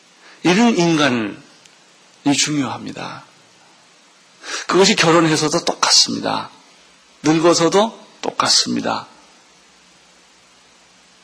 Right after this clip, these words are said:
독하면 자꾸 거칠게 됩니다, 사람이. 근데 예수를 보면 사람 앞에 굉장히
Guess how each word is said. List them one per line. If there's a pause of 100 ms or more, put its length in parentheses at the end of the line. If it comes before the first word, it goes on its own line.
(540)
독하면 (180)
자꾸 (1120)
거칠게
됩니다,
사람이.
근데
예수를
보면 (640)
사람
앞에
굉장히